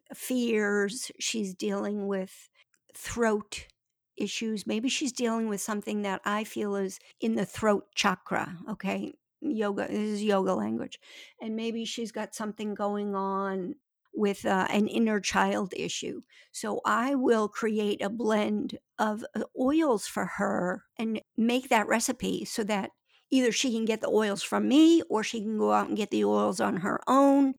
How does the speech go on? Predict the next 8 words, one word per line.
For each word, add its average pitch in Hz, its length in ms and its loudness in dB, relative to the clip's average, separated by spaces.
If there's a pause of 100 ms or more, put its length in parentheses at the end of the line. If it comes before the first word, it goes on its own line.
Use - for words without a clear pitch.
and 214 540 -2 (180)
have 226 380 -2
that 240 220 0
blend 226 480 0 (120)
for - 200 -8
her 226 260 2
use 214 640 0 (140)
and 202 540 0